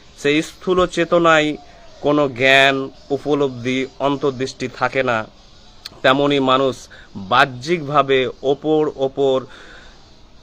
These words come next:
জীবন কাটাচ্ছে। এবং এখানেই হচ্ছে সমস্ত ট্র্যাজেডি, সাফারিং, পেন। এবং এই পেন থেকে বেরোনোর একটি উপায় ধ্যান। পনেরো মিনিট,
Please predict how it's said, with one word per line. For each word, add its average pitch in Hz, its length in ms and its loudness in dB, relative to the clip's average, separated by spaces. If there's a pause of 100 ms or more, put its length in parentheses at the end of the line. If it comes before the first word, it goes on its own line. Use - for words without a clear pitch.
(800)
জীবন 127 520 0
কাটাচ্ছে। - 680 -6 (600)
এবং 131 360 0 (140)
এখানেই 147 540 0
হচ্ছে 127 380 -4
সমস্ত 131 580 -6
ট্র্যাজেডি, 135 840 -2 (340)
সাফারিং, 131 800 -4 (580)
পেন। 120 440 2 (400)
এবং 117 260 -4
এই 165 120 4
পেন 156 300 -2
থেকে 143 460 -2 (520)
বেরোনোর 131 440 2 (120)
একটি 127 480 -4
উপায় 113 500 -2
ধ্যান। 104 420 -6 (840)
পনেরো 160 340 2
মিনিট, 156 320 2